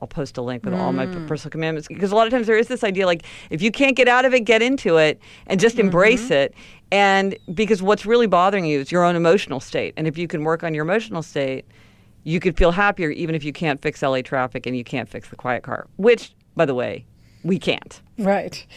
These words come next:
Speaker 2: Because confronting someone about it is definitely not a good idea.
Speaker 1: When I'm doing original writing, I often go to this library, the New York Society Library, which is right, uh, like, a block from my apartment.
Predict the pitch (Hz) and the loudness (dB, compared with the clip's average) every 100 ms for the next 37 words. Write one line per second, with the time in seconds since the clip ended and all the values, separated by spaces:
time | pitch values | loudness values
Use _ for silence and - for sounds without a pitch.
0 | - - 226 262 - - 254 - 269 294 | -20 -4 2 2 2 0 0 2 0 0
1 | 269 277 247 - 226 214 226 214 196 202 | 0 -2 -2 2 2 4 2 0 0 2
2 | 202 202 202 208 226 180 - - 233 262 | 2 2 0 0 -4 -8 -6 2 4 4
3 | 254 226 214 202 196 196 185 175 180 170 | 2 0 -2 -2 0 0 0 -2 -2 -2
4 | 165 165 147 165 _ - - - 190 196 | -4 -6 -6 -8 _ -20 -16 -2 2 4
5 | 208 220 208 175 160 170 151 147 160 135 | 2 0 0 -2 -2 0 2 2 0 -2
6 | 143 147 147 139 - 135 135 147 160 160 | -2 -4 -4 -6 -4 -2 -2 0 -2 -2
7 | 147 139 139 143 160 - 139 135 139 135 | -4 -4 -4 -6 -10 -6 -6 -4 -4 -2
8 | 139 139 143 147 123 135 135 135 - 143 | -2 -4 -6 -8 -6 -2 -2 -2 -6 -6
9 | 123 139 123 131 135 - 127 123 - 175 | -6 -8 -4 -2 -2 -6 -6 -6 -6 -6
10 | 139 135 | -4 -8